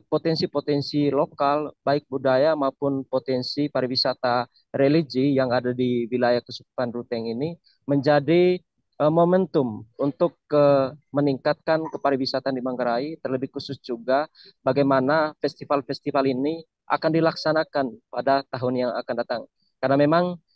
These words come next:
eh, Festival Goro Curu ini merupakan, eh, event tahunan yang diselenggarakan oleh pemerintah kabupaten beker-, berkolaborasi dengan Keuskupan, eh, untuk ke,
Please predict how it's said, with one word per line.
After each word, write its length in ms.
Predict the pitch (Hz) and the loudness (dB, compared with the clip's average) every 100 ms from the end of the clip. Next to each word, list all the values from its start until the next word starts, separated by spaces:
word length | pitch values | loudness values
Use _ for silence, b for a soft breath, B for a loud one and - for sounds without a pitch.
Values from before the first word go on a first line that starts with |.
| _ | _
eh, 120 | 143 135 | 2 2
Festival 480 | 151 - - - 151 | 0 -4 -4 0 2
Goro 320 | 143 147 143 | 2 2 2
Curu 240 | - 143 | 0 0
ini 320 | 139 147 170 165 | 2 2 0 -2
merupakan, 480 | 139 - 139 147 | -2 -2 -2 0
eh, 640 | 139 131 127 110 127 123 156 | 0 0 0 -2 -8 -6 -4
event 240 | - 156 | 0 0
tahunan 480 | 156 147 135 131 170 - - _ | 0 0 0 0 -2 -6 -20 _
yang 140 | - 135 | -4 -4
diselenggarakan 960 | 127 135 120 _ _ 127 127 127 139 127 | -2 -4 -6 _ _ -2 0 0 -4 -2
oleh 440 | 120 120 120 120 - _ _ _ | 0 2 2 0 -6 _ _ _
pemerintah 400 | 143 143 139 135 | 0 2 0 0
kabupaten 640 | 143 - 127 - 156 160 | 0 0 0 2 0 -2
beker-, 400 | 135 - 127 113 - | -6 -4 -4 -4 -4
berkolaborasi 560 | 127 - 131 123 123 - 127 | -2 2 0 2 -2 -2 -4
dengan 160 | 127 127 | -4 -6
Keuskupan, 640 | 120 - 120 - - 156 165 _ _ - | -10 -12 -14 -4 -4 -4 -10 _ _ 0
eh, 140 | 123 | 0
untuk 320 | 135 - 156 - _ _ | 0 -2 -4 -4 _ _
ke, 320 | 139 135 135 | 2 4 2